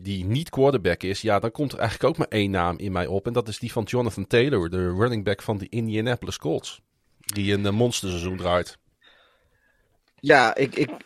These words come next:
Speaker 2: ik denk wel dat dat, eh, eh, eh, ik had graag gezien eigenlijk dat, eh, eh, King Henry niet geblesseerd was geraakt. Want die was, eh,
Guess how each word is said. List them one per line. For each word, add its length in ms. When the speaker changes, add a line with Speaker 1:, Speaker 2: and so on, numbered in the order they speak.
Speaker 2:
ik 180
denk 160
wel 240
dat 200
dat, 380
eh, 540
eh, 520
eh, 420
ik 140
had 120
graag 380
gezien 440
eigenlijk 560
dat, 420
eh, 380
eh, 680
King 220
Henry 520
niet 300
geblesseerd 480
was 160
geraakt. 400
Want 200
die 140
was, 420
eh, 320